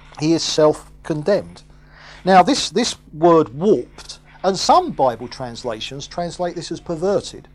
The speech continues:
They say they're perverted. Um, it's extrephu, and it means to turn inside out, all right? Um, to change entirely. Now think, what do these people do?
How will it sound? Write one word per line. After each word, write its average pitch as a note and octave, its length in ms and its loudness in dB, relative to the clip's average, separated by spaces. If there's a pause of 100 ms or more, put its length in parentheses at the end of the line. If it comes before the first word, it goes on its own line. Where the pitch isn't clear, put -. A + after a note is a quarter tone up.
They D3 80 -8
say D3+ 220 -4
they're D3+ 160 -2
perverted. C#3 640 -6 (440)
Um, C#3+ 420 4 (280)
it's F3 260 -2
extrephu, D3 800 -4
and D#3 80 -10
it F3 80 -10
means F3+ 300 -2
to - 120 -10
turn C#3+ 640 -2 (300)
inside D#3 800 -6
out, B2 420 -8 (220)
all G#2 80 -8
right? D2+ 240 -8 (720)
Um, E3+ 420 4 (540)
to - 160 -2
change D3 720 2
entirely. D#3 640 -6
Now F#3 140 -6
think, G#3+ 320 -6 (320)
what D#4 180 -2
do D#4+ 80 -4
these C#4 160 -6
people F#3 340 -8
do? A#2 240 -8